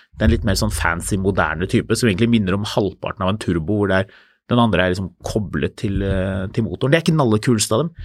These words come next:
Jeg liker den hvor det er sånne, sånne folder som går sånn rundt sånn.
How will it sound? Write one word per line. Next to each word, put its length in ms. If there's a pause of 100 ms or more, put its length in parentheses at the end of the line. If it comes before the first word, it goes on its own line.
(140)
Jeg 160
liker 100
den 160
hvor 100
det 100
er 180
sånne, 200 (280)
sånne 220
folder 640 (140)
som 260
går 240
sånn 380
rundt 420
sånn. 260